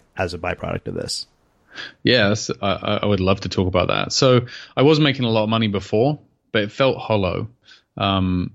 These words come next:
Speaker 2: so I would make a lot of money, I would spend a lot of money, and I couldn't, I kind of didn't really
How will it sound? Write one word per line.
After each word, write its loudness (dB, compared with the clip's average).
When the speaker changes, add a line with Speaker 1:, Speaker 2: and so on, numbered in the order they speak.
Speaker 2:
so 2
I 0
would 0
make 0
a 0
lot 2
of -8
money, 0
I 0
would 0
spend 0
a 0
lot 2
of -6
money, 0
and 0
I -2
couldn't, 2
I -8
kind 0
of -2
didn't 0
really 0